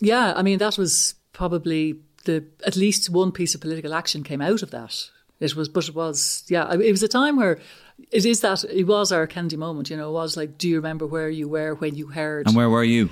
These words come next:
Speaker 2: when you heard? 'Cause I know where I was. You're right, it was a Kennedy
Speaker 1: Yeah.
Speaker 2: moment. Yeah.
Speaker 1: Well,
Speaker 2: Where were
Speaker 1: I,
Speaker 2: you?
Speaker 1: I was actually meeting a friend for lunch, and I had turned my phone off, and, uh, I was coming back, um,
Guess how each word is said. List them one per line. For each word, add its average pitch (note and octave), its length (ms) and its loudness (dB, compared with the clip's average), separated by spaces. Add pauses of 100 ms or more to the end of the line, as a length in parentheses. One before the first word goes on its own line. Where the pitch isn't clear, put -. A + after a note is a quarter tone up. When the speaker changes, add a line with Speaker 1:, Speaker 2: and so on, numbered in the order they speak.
Speaker 2:
when F2 160 -2
you E2 80 -4
heard? D#2+ 180 -10
'Cause - 120 -2
I D#3 120 4
know G2+ 160 4
where G#2+ 120 0
I C#3+ 100 -2
was. A#2+ 280 -2
You're B2+ 160 0
right, C3+ 280 2
it G2+ 80 -4
was A2 180 -2
a G#2+ 60 -4
Kennedy G#2 260 2
Speaker 1:
Yeah. B3 120 4
Speaker 2:
moment. C4+ 260 -2
Yeah. F2+ 100 0
Speaker 1:
Well, A#3 140 2
Speaker 2:
Where A#3 60 2
were B3 60 2
Speaker 1:
I, - 40 4
Speaker 2:
you? D#4+ 140 2
Speaker 1:
I D#4 80 2
was B3+ 140 -2
actually B3 220 0
meeting F#3+ 240 0
a - 20 -6
friend D#3 200 -6
for E3+ 100 -8
lunch, F#3 380 -2
and E3 340 -4 (160)
I F3 140 0 (120)
had D3+ 200 -10
turned F#3+ 200 0
my E3 80 -4
phone D#3+ 400 -4
off, G3 420 2 (140)
and, D#3+ 400 -2
uh, D#3 260 0 (220)
I F3 60 2
was E3+ 100 2
coming A#3 180 4
back, A3 300 -2 (100)
um, E3 480 -2